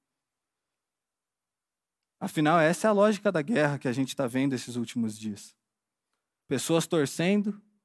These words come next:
como se fossem times. Um torce pra que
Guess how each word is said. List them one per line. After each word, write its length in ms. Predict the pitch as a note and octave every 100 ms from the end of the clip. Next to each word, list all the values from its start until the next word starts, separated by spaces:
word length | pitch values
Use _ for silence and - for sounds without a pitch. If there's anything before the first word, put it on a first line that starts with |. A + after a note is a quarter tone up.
| _
como 220 | E3 F3
se 100 | -
fossem 340 | - G3+ A#3 A#3+
times. 560 | - F#3 C#3 - - _ _ _ _ _ _ _ _ _ _ _ _ _ _ _ _ _ _
Um 160 | D3+ E3
torce 540 | D#3 C#3 C3 - G#2 - _ _ _ _ _ _ _ _ _ _ _ _
pra 220 | - C#3+ C3
que 520 | - C3+ A#2+ G2+